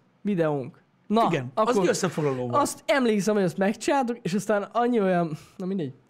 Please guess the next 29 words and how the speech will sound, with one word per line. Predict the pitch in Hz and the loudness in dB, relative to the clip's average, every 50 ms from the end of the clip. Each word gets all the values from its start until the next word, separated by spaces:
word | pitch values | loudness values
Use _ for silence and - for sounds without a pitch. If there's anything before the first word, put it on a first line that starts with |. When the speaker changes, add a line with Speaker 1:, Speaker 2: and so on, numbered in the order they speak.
| _ | _
Speaker 1:
kaptunk | - 220 202 - 202 165 | -6 -4 -2 0 -2 0
pár | - 196 175 156 | 0 0 2 2
visszajelzést, | 160 165 - - 180 156 147 147 147 151 147 180 | 2 0 0 0 0 2 2 2 2 0 0 0
és | 156 180 | 0 0
azért | 165 151 143 131 | 0 0 0 -2
hagytuk | 135 135 143 135 | -2 -4 -6 -8
abba | 143 143 143 147 | -8 -6 -6 -6
utána | 147 139 147 147 147 151 156 156 156 - _ _ _ _ _ | -8 -8 -8 -8 -8 -8 -10 -10 -12 -16 _ _ _ _ _
az | - 175 190 | -6 -4 -2
Apple | 185 160 - 175 175 | -2 -2 -2 -6 -6
cuccokat | 170 - 165 - - 190 185 185 165 156 | -6 -8 -12 -12 -10 -8 -6 -6 -4 -4
egy | 156 175 | -4 -4
ideig. | 180 165 175 190 202 202 - - _ _ _ _ _ _ _ - - 277 - - _ _ _ _ _ _ _ _ _ _ _ _ _ | -2 0 0 0 0 -2 -6 -14 _ _ _ _ _ _ _ -16 -14 -14 -14 -14 _ _ _ _ _ _ _ _ _ _ _ _ _
Speaker 2:
Hát | - - 427 453 - | -10 -8 -8 -4 -2
most | 415 339 - | -2 -2 0
meg | 294 214 | -2 0
végleg. | 170 156 131 117 120 120 131 - - _ | 0 0 0 0 -2 -4 -4 -6 -6 _
Speaker 1:
Most | 190 185 - - | -6 -4 -2 -2
már, | 202 185 170 - - - - _ _ _ _ _ _ _ _ _ _ _ _ _ | -2 -2 -2 -6 -12 -20 -20 _ _ _ _ _ _ _ _ _ _ _ _ _
mit? | - 170 202 196 190 | -8 -8 -8 -8 -6
Nem, | 156 156 143 139 143 143 147 151 156 160 156 143 135 123 120 | -6 -4 -2 -2 -2 -2 -2 -2 -2 -2 -2 -4 -4 -4 -6
nem, | 123 123 127 135 156 170 165 135 120 | -8 -8 -6 -6 -4 -4 -4 -6 -8
de | - 127 | -8 -6
Speaker 2:
De | 147 | -6
Speaker 1:
hogy | 170 165 | -4 -4
Speaker 2:
igen. | 170 185 175 - - _ _ _ _ _ _ _ _ _ _ _ _ _ _ _ _ _ _ _ _ _ - - _ _ _ - - - - - - _ | -4 -6 -8 -12 -16 _ _ _ _ _ _ _ _ _ _ _ _ _ _ _ _ _ _ _ _ _ -18 -18 _ _ _ -20 -20 -20 -20 -20 -16 _
Speaker 1:
Nem, | - 139 143 147 | -2 -2 0 0
most | 143 139 - | -2 -2 -2
nyomatjuk. | 175 160 143 131 131 - - 135 127 - - | -2 -2 0 -2 -4 -6 -10 -12 -12 -12 -18